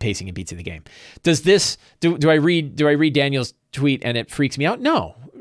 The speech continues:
Right? We can do it. And do I feel that a bunch of people are like, "You're not playing D and D at that point"? My favorite one, and this tweet got passed around a lot, so kinda picking on somebody else, was, you know, "If you don't track hit points, you're just playing make-believe."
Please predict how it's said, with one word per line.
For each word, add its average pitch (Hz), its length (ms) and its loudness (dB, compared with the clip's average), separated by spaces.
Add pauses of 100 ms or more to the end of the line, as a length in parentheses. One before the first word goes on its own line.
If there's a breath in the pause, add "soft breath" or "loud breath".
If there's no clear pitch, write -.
(220)
Right? 175 500 -2
We 220 120 -6
can 226 100 -4
do 220 140 0
it. 135 100 0
And 165 140 0
do 208 100 4
I 196 80 6
feel 208 300 2
that 156 200 0
a 165 80 4
bunch 165 280 0
of 147 40 -4
people 131 200 2
are - 20 2
like, 104 80 -2
"You're 330 140 2
not 269 180 0
playing 165 240 -2
D 226 100 -4
and 196 80 -2
D 277 120 0
at 214 80 -4
that 127 120 -2
point"? 95 180 -10 (260 loud breath)
My 175 160 2
favorite 247 480 2
one, 113 180 0
and 131 100 2
this 190 200 0 (120)
tweet 143 280 0
got 123 180 0
passed 120 320 -4
around 107 240 -2
a 98 40 -4
lot, 87 280 -8
so 110 240 0 (100)
kinda 104 300 -6 (240)
picking 113 260 -2
on 95 120 -6
somebody 101 280 -4
else, 101 200 -2
was, 113 280 0 (440 loud breath)
you 151 100 2
know, 139 260 4
"If 156 160 2
you 262 220 4
don't 262 220 0
track 180 320 -2
hit 214 240 0
points, 117 260 -2
you're 185 180 2
just 196 280 -2
playing 180 340 -2
make-believe." 135 460 -2